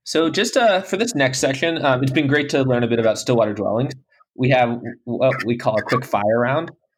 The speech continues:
So this is sort of more general prefab stuff. Um, so try, we'll give you a question, try to answer the questions in one minute, each question one minute or less,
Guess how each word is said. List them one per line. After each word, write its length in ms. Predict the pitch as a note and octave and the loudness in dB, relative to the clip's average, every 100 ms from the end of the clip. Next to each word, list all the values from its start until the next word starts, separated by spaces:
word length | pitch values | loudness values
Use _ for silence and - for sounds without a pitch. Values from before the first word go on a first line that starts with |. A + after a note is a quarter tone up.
| - | -10
So 640 | - C3 B2 B2 A#2+ A#2+ | 0 4 4 4 2 0
this 120 | C3 C3+ | 0 0
is 120 | C#3 | 0
sort 140 | C#3 | 0
of 80 | C3 - | 0 0
more 240 | B2+ B2+ | 2 2
general 720 | B2+ B2 A#2+ B2 A#2+ A#2 A#2 _ _ _ _ | 2 0 2 2 2 0 -2 _ _ _ _
prefab 500 | - B2 A#2+ B2 B2+ | -4 0 2 2 0
stuff. 360 | - D#3 D#3+ - _ _ _ _ _ | 0 0 0 -4 _ _ _ _ _
Um, 600 | A#2+ A#2+ A2 G#2+ G#2+ - _ _ - - | 0 2 2 0 -2 -8 _ _ -10 0
so 400 | A2+ A2+ A2+ - | 2 2 0 -6
try, 280 | - C3 B2+ - - - | 0 0 0 -4 -20 -4
we'll 180 | C#3 C3+ | 0 2
give 140 | C3+ | 2
you 120 | B2 | 0
a 20 | A#2+ | 0
question, 500 | A#2 G#2+ A#2 A2 A2 | 0 0 -2 -4 -2
try 200 | A#2 A2 | 0 2
to 160 | G#2+ | 0
answer 320 | A2 G#2+ A2+ | -2 0 0
the 100 | G#2+ | 0
questions 560 | G#2 G#2 G2+ G#2+ G#2+ G#2 | 0 0 0 -2 -2 0
in 160 | G2+ G2 | -2 -2
one 240 | A2 G#2+ | 0 2
minute, 280 | G#2 G2+ - _ | 2 0 -2 _
each 220 | C3 A#2+ - | -2 -2 0
question 340 | G#2+ - G#2 | 0 0 0
one 140 | G#2 | 0
minute 160 | G2+ G2 | 0 0
or 120 | F#2+ | 0
less, 340 | F#2+ G2+ - | -2 -2 -4